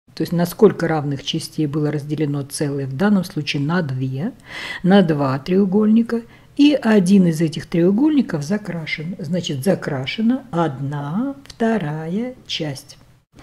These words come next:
Теперь смотрим на следующую фигуру. Это круг. Как видим, круг разделен на три равные части. Одна, вторая и третья. И закрашена одна из них.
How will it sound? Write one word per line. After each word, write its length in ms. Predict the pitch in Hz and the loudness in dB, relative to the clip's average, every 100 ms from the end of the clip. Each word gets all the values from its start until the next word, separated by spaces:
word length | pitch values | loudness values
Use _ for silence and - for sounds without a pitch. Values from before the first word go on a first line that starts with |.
| - - - - - | -20 -20 -20 -20 2
Теперь 160 | 247 | 2
смотрим 380 | 262 269 269 254 | 4 2 4 4
на 100 | 262 | 4
следующую 500 | - 233 160 - 156 | 4 2 2 -2 -6
фигуру. 380 | - 147 151 - | -4 -2 -2 2
Это 300 | 190 196 202 | 2 2 0
круг. 640 | 190 196 233 262 156 - - - - - _ | -2 2 4 4 0 -4 -20 -20 -20 -20 _
Как 240 | 170 175 175 | -2 0 0
видим, 360 | 175 135 131 | 0 0 -4
круг 360 | - 247 294 254 | 0 0 2 2
разделен 640 | 226 - 202 196 190 165 | 0 2 4 4 4 2
на 160 | 202 233 | 2 0
три 320 | 254 269 262 | 0 2 2
равные 480 | 220 202 185 170 160 | 2 0 0 0 -2
части. 760 | - 151 131 - - 139 131 - - - | -4 -4 -6 -10 -8 -8 -8 -14 -18 0
Одна, 880 | 190 170 131 147 139 135 156 240 240 - | 0 2 0 -2 -4 -6 -6 -8 -10 -16
вторая 840 | - 185 185 160 139 135 143 170 226 - | -8 -4 -2 -4 -6 -6 -6 -6 -6 -8
и 140 | 147 | -8
третья. 720 | - 190 262 277 269 - 135 131 - - - | -6 -4 -4 -6 -8 -10 -12 -12 -18 -20 -8
И 100 | 151 | -6
закрашена 800 | 147 180 180 202 208 - 202 214 | -2 -2 0 -2 -2 0 0 2
одна 540 | 208 202 202 254 262 175 | 0 2 4 4 4 0
из 240 | 147 - | -2 -6
них. 320 | 135 127 - | -8 -8 -14